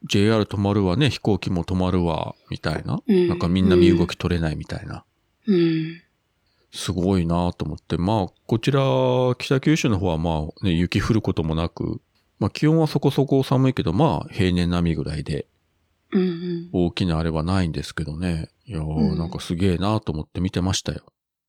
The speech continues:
Speaker 1: コロナが相変わらずの状況なんで、遠出もなかなかできないし、一応おとなしくはしてますけどね。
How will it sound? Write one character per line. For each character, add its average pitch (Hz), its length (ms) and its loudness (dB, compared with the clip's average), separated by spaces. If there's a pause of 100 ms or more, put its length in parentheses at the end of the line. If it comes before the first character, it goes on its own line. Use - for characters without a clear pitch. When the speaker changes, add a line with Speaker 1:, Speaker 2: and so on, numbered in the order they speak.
(200)
Speaker 1:
コ - 100 0
ロ 101 80 4
ナ 92 140 2
が 85 200 0
相 98 160 0
変 95 120 -2
わ 90 60 0
ら 87 40 -2
ず 92 80 -8
の 87 80 0
状 92 160 0
況 90 220 0
な 80 140 0
ん 78 100 -4
で、 76 260 0 (480)
遠 92 220 2
出 87 80 0
も 85 100 0
な 82 140 0
か 92 80 0
な 85 100 2
か 82 100 -2
で 85 120 0
き 90 100 0
な 76 100 0
い 78 60 -4
し、 - 300 -4 (280)
一 - 120 -2
応 85 60 2
お 82 40 -2
と 101 140 0
な 104 100 2
し - 120 0
く - 60 -10
は 76 100 -4
し - 100 -6
て 98 100 -2
ま 104 140 0
す - 100 -12
け - 80 -6
ど 71 140 -10
ね。 92 340 -2